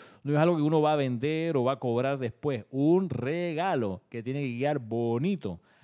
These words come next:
agradable, en balance por todos los regalos que uno recibe. Entonces ahí donde uno se pregunta,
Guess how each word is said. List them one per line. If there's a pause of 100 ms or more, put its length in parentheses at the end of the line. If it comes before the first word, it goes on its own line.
(100)
agradable, (500)
en
balance (540)
por
todos
los
regalos
que
uno
recibe.
Entonces
ahí
donde
uno
se
pregunta,